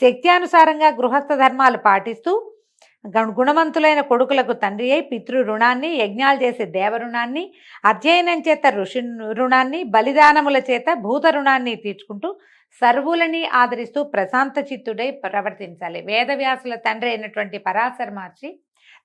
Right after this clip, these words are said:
తన శిష్యుడైన మైత్రేయుడికి సాధారణంగా ఒక మానవుడు ఏ ధర్మంలో పుడితే ఆ ధర్మానుచరణ ఎలా చేయాలో ఈ విష్ణు పురాణంలో వివరంగా చెప్తారండి. విష్ణు పురాణం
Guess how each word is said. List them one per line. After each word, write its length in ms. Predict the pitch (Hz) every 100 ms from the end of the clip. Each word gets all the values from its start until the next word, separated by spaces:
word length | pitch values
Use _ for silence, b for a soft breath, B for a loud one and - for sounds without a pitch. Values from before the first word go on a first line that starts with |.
| -
తన 140 | 220
శిష్యుడైన 600 | 220 226 220 269 285 262
మైత్రేయుడికి 920 | 220 196 208 214 233 220 180 - 302 - _ _ _ -
సాధారణంగా 720 | 220 233 269 269 262 254 240
ఒక 220 | 233 226
మానవుడు 800 | 208 196 196 233 240 196 190 196 _ -
ఏ 240 | 196 233
ధర్మంలో 480 | 254 240 233 233 220
పుడితే 460 | 214 190 185 262 285 b b _
ఆ 180 | 180 220
ధర్మానుచరణ 840 | 220 208 208 240 247 240 233 208
ఎలా 360 | 202 180 170 202 226
చేయాలో 500 | 208 175 170 196 254
ఈ 140 | - 190
విష్ణు 340 | 175 165 254
పురాణంలో 560 | 214 220 196 185 190 202
వివరంగా 560 | 175 180 214 220 208
చెప్తారండి. 640 | 233 208 - 196 180 165 170
విష్ణు 360 | 180 - 247
పురాణం 440 | 214 214 190 208